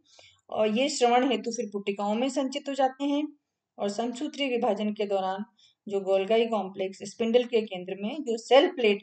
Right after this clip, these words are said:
है उसका निर्माण करती है और इस सेल प्लेट पर गोल्गी बॉडी द्वारा स्रावित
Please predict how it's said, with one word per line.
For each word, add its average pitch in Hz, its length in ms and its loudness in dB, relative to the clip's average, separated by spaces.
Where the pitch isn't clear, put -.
है 180 60 -6
उसका - 560 -8
निर्माण 185 380 -14
करती 160 340 -12
है - 80 -20
और 196 280 -6
इस 294 340 -6
सेल 247 280 4
प्लेट 202 300 0
पर 185 300 -4
गोल्गी 226 680 4
बॉडी 196 260 2
द्वारा 185 480 0
स्रावित 196 540 0